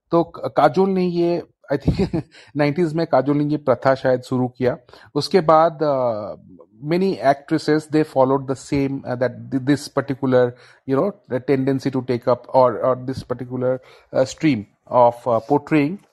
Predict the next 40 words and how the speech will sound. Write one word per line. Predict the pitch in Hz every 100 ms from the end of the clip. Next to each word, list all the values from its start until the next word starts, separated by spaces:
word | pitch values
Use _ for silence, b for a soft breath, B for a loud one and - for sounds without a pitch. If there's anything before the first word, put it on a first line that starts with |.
| -
uh, | 123 117 113 117 113 110 110 113 135
women | 139 147 143
with | 139 131
negative | 123 117 127
shades। | 120 - 113 101 -
जैसे | 123 123 139 131 B B _
बिपाशा | 135 165 170 190
बासु | 160 147 156
ने | 156
अपने | 147 156
पहले | - 147 185 214
फिल्म | 165 143
में | 135
ही | 123 151 b b b
एक | 147 147 160
नेगेटिव | 156 185 196 -
किर-, | 143
uh, | - 135 123 123 120
किरदार | 131 120 113 113
किया | 110
था, | 98
अजनबी। | - 131 127 123 104 - b b b b -
Uh, | 123 117 117 113 110 113 - _ -
in | 139
that | 143
she | - 156 143
played | 139
a, | 131 127 127
uh, | 87 107 107 113 135
woman | 156 160 139
who | 135 131
helps | 139 -
अक्षय | - 156
कुमार। | 151 113 101
आपने | 107 123 120
ये | 117
फिल्म | 127 127
देखा | 117 135
तो | 135
होगा। | 131 147 120